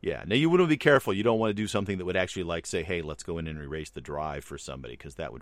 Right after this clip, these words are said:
that, that's just cruel. Um, but, uh, but a whole bunch of steps that basically, you know, end with,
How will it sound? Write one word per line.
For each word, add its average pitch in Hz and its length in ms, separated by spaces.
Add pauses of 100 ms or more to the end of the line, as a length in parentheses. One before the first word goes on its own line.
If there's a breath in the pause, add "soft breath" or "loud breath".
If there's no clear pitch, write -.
(160)
that, 78 240
that's 82 220
just - 180
cruel. - 380 (480 soft breath)
Um, 65 380 (260)
but, 73 340
uh, 67 260 (800)
but 85 140
a - 20
whole 95 140
bunch 82 260
of 71 240
steps - 460
that - 160
basically, 69 500
you 67 80
know, 64 100
end 76 280
with, 69 320